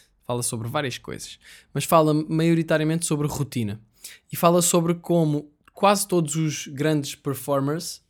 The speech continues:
ou seja, as pessoas que têm uma boa performance de bom, bom, de bom rendimento, hum, têm rotinas relativamente rígidas. E, ou seja,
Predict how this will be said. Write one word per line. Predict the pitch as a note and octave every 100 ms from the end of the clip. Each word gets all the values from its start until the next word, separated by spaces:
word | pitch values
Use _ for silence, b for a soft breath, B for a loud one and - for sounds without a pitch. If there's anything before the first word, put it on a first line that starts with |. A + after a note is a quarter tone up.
| _
ou | A#2
seja, | A2+ A#2
as | A2+
pessoas | A#2 B2
que | -
têm | B2 A#2+
uma | A2+ A#2 A#2+
boa | A#2+ A#2+ B2 A#2+
performance | A#2 - A#2+ A#2 A#2
de | B2+
bom, | B2+ C3 B2+
bom, | A#2+ B2 A#2+ A2+
de | B2 A#2+
bom | C3+
rendimento, | B2+ B2 B2 A#2+ C3+ - B B B B B B _ - B2+ B2 B2
hum, | A#2+ A#2 A#2 - _
têm | D#3+ D#3+
rotinas | - - F#3 F3+ E3+
relativamente | - F3+ F3 E3+ E3+ E3+
rígidas. | - D#3 B2+ B2 A2+ A2+
E, | D3 D3 C#3+ C#3+
ou | C3
seja, | D3+ A#2 A2